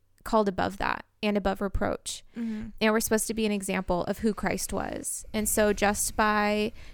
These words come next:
Speaker 1: going along with everything that culture is saying, believing everything that culture is believing in,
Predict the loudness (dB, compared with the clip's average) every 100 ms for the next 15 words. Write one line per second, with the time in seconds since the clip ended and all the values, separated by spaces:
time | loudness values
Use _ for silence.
0 | 0 2 4 2 2 0 0 0 -2 0
1 | -2 -2 -2 -4 0 -2 0 0 0 -2
2 | -2 0 0 0 0 0 0 0 0 0
3 | -2 0 0 0 2 0 2 0 0 0
4 | -2